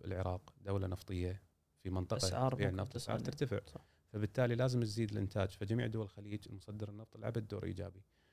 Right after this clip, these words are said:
Speaker 1: فجميع هذه الدول يعني أعتقد، آه، حاولت كثر ما تقدر إنها تكون متعاونة بقدر استطاعتها مع الولايات المتحدة
Speaker 2: بس كان،
Speaker 1: في
Speaker 2: كان، كان لها عفوا موقف معلن. يعني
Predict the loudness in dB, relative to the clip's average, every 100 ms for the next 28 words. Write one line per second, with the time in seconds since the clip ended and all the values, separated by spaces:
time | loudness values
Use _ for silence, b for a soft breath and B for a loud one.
0 | _ 0 4 4 4 2 2 0 0 2
1 | 2 2 0 -4 -10 -10 -6 -4 -6 -10
2 | -20 -8 -2 0 0 -2 -4 -8 -20 -20
3 | -20 -20 -20 _ -4 2 4 2 2 2
4 | 4 2 2 2 0 2 0 0 0 0
5 | 0 0 2 4 4 0 b b b -8
6 | 0 2 2 2 0 -4 -4 -2 -2 -4
7 | -6 -4 -4 -6 -8 -16 -8 0 2 4
8 | 2 0 -8 -14 -12 -2 0 6 6 6
9 | 6 4 4 4 4 0 4 4 6 2
10 | 4 2 4 4 2 4 4